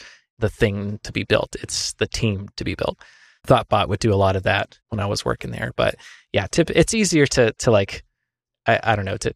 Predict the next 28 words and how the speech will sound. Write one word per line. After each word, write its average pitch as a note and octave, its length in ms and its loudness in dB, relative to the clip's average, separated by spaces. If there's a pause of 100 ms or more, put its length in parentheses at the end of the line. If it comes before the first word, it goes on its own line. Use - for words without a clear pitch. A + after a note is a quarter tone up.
to A#2 140 4
imagine, G2 480 0
like, A2 380 -10
yeah, - 220 -4
software G2+ 360 0
ag-, G#2+ 340 -6 (120)
agencies A2 560 -2
typically A2 480 -4 (160)
build G#2+ 240 6 (200)
a A2 60 4
thing F#2+ 420 -2 (600)
and, G2+ 200 0
and G#2+ 160 0
go, A2 260 4
and A#2+ 180 2
go B2+ 120 8
from A2 200 -2
there. G2 280 -4 (140)
Yeah, G2+ 140 2
the G2 80 -2
maintenance G#2 560 -2 (140)
bit G#2 200 2
is, G2+ 220 0
is G#2 180 -4
pretty A2 220 -4
interesting A#2+ 420 -8
too. - 140 -6 (100)
But G#2+ 240 2